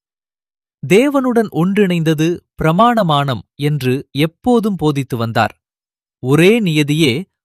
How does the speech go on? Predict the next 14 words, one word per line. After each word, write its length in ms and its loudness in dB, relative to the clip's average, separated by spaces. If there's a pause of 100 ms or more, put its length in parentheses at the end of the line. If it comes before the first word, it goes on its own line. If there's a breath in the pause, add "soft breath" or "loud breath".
(120)
பிரமாணம் 540 2
முழுவதும் 580 0
பரவியிருப்பதால், 840 0 (300)
ஒன்றை 460 0
மீறி 520 0 (100)
இன்னொன்றை 440 0 (100)
கைக்கொள்ள 440 0
சாத்தியமில்லை 960 -2
என்று 280 -6
காட்டினார். 640 -6 (880)
பிரமாணம் 520 2
முழுவதற்கும் 800 0
கீழ்ப்படிவதை 640 0
பொறுத்துதான் 720 -2